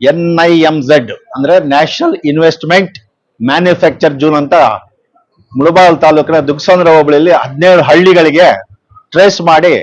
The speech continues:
ಹನ್ನೆರಡು ಸಾವಿರ ಎಕರೆ ಇದೆ ಅಂತ ಸರ್ಕಾರಕ್ಕೆ ಕಳಿಸಿದ್ರು. ಅದು ಕೇಂದ್ರ ಸರ್ಕಾರನ ಒಪ್ಕೊಂಡು ಇದು ಮಾಡ್ತು. ಆದ್ರೆ ಇಲ್ಲಿನ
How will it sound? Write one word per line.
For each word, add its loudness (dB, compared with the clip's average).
ಹನ್ನೆರಡು 0
ಸಾವಿರ 0
ಎಕರೆ 0
ಇದೆ 2
ಅಂತ -2
ಸರ್ಕಾರಕ್ಕೆ -2
ಕಳಿಸಿದ್ರು. -2
ಅದು -2
ಕೇಂದ್ರ -2
ಸರ್ಕಾರನ -2
ಒಪ್ಕೊಂಡು -2
ಇದು -4
ಮಾಡ್ತು. -2
ಆದ್ರೆ 2
ಇಲ್ಲಿನ 0